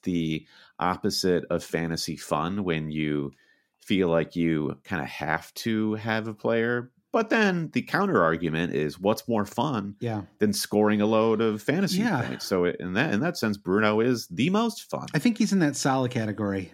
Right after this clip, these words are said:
Speaker 2: where, um, you know, it's like, it's one thing, you know, like, you, sometimes you captain a player and he's very highly captained and you're like, "Well, like, eh, it's just not gonna, you know, um, move the needle that much." But in situations like that, you just want them to score, like, every point.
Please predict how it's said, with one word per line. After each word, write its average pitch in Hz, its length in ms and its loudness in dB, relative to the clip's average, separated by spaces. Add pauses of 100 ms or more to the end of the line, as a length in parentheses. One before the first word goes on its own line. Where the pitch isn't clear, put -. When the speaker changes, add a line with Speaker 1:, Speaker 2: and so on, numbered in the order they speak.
(140)
Speaker 2:
where, 117 500 2
um, 113 480 0
you 143 120 4
know, 135 100 2
it's 127 140 0
like, 147 120 0
it's 151 160 -4
one 196 200 2
thing, 185 400 0 (280)
you 151 100 4
know, 139 160 4
like, 147 360 -4
you, 165 120 -2
sometimes 190 240 0
you 180 60 0
captain 160 280 0
a - 20 -4
player 135 260 -2
and 123 80 0
he's 117 120 -2
very 120 200 0
highly 120 240 -2
captained 107 420 -4
and 104 100 -4
you're 98 100 -4
like, 101 240 -6
"Well, 143 400 0
like, 107 260 -4 (260)
eh, 143 180 -2
it's 123 100 -4
just 120 140 -6
not 117 140 -2
gonna, 104 260 -4 (400)
you 117 80 -6
know, 92 380 -6
um, 104 340 -4
move 123 220 0
the 113 80 0
needle 107 380 0
that 98 240 -6
much." 90 320 -10
But 110 220 -4 (320)
in 160 200 4
situations 208 380 0
like 143 140 0
that, 135 180 -2
you 147 60 -2
just 151 160 -4
want 151 100 4
them 120 80 2
to 101 60 0
score, 110 320 -6
like, 90 260 -10 (140)
every 85 440 -8
point. - 540 -16